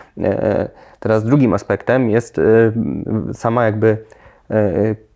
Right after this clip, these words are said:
kształt, e, finansowy tego ewentualnego remontu.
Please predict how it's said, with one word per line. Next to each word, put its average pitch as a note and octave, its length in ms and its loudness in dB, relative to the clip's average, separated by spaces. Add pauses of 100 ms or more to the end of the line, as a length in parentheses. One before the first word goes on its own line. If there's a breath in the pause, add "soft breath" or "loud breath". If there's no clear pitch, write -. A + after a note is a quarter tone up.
(220)
kształt, A2+ 580 -4 (160)
e, G#2 40 0
finansowy A2+ 840 2
tego A2 340 2
ewentualnego G#2+ 640 0
remontu. G#2 440 0